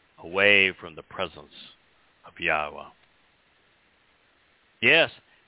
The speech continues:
they have made all of this up for their benefit. They have not only walked away from Yahweh, they have taken their brethren with them. And now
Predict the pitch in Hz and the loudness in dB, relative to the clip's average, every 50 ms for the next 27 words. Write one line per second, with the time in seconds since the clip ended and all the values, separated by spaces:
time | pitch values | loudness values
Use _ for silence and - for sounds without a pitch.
0 | _ _ - 143 156 170 165 147 151 147 135 117 120 127 147 160 175 175 170 160 | _ _ -2 2 2 2 2 2 0 -2 -4 -6 -8 -8 -6 -4 -4 -4 -6 -10
1 | - - - 139 139 147 160 170 175 160 156 139 123 139 151 139 120 - 165 160 | -12 -14 -12 -8 -8 -6 -6 -6 -8 -8 -10 -12 -10 -10 -10 -10 -10 -8 -8 -8
2 | 151 _ _ _ - 127 123 113 127 127 117 101 143 147 151 156 143 - 131 127 | -8 _ _ _ -14 -14 -12 -10 -10 -10 -6 -2 0 0 0 -2 -6 -8 -6 -8
3 | 117 - _ _ _ _ _ _ _ - 131 143 151 143 139 143 143 127 131 139 | -8 -8 _ _ _ _ _ _ _ 0 2 4 4 4 2 0 -2 -2 -4 -4
4 | 156 175 190 180 170 156 147 139 135 127 127 147 156 156 147 - _ - 143 127 | -2 -2 -2 -2 -6 -10 -8 -10 -10 -10 -10 -8 -8 -8 -8 -8 _ -14 -12 -4
5 | 131 135 139 139 135 - - - 120 113 107 104 _ _ _ _ _ _ _ _ | -2 0 0 0 -2 -4 -10 -14 -16 -16 -16 -16 _ _ _ _ _ _ _ _
6 | 107 117 143 160 175 170 151 131 123 117 107 - _ _ _ _ _ _ _ 127 | -4 0 2 2 2 2 0 -2 -4 -6 -6 -10 _ _ _ _ _ _ _ -4
7 | 131 135 139 139 127 - _ - 151 147 - - 135 127 120 120 117 98 98 110 | -4 -2 -2 -4 -6 -6 _ -4 -4 -4 -2 -4 -10 -10 -10 -12 -14 -10 -8 -10
8 | 113 101 101 101 101 101 101 117 120 - - 131 117 104 101 _ _ _ _ _ | -8 -8 -10 -14 -14 -14 -12 -14 -14 -10 -12 -12 -12 -12 _ _ _ _ _ _
9 | _ _ _ _ _ _ _ _ _ _ _ _ _ _ _ _ _ _ _ _ | _ _ _ _ _ _ _ _ _ _ _ _ _ _ _ _ _ _ _ _
10 | _ _ _ _ _ _ _ _ _ _ _ _ _ _ _ _ _ _ _ _ | _ _ _ _ _ _ _ _ _ _ _ _ _ _ _ _ _ _ _ _
11 | _ _ _ _ _ _ _ _ _ _ _ _ _ _ _ _ _ _ 101 95 | _ _ _ _ _ _ _ _ _ _ _ _ _ _ _ _ _ _ -14 -8
12 | 95 104 104 107 104 98 95 92 87 85 | -4 -2 0 0 0 -2 -4 -8 -10 -12